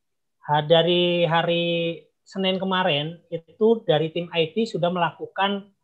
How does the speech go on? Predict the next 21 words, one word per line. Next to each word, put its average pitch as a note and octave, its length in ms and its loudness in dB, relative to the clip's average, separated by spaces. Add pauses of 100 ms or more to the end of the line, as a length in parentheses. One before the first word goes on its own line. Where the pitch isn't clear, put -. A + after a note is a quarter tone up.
(320)
tes, - 380 -2
ya, C3+ 240 -8
trial, E3+ 440 4 (600)
melakukan D#3+ 480 -4
percobaan, E3 800 -2 (760)
eh, C#3+ 400 -2 (160)
ketika E3+ 600 -4
S F3 160 -8
M E3 160 -12
S, G#3+ 440 -4
ketika F3+ 320 -4
ada E3 120 2
orang E3 160 0
daftar, D#3 560 0
S D#3+ 160 -14
M D#3 160 -14
S D#3+ 160 -14
masuk, G3 400 -2
O E3 80 -10
T D#3+ 160 -4
P-nya, F#3+ 560 -2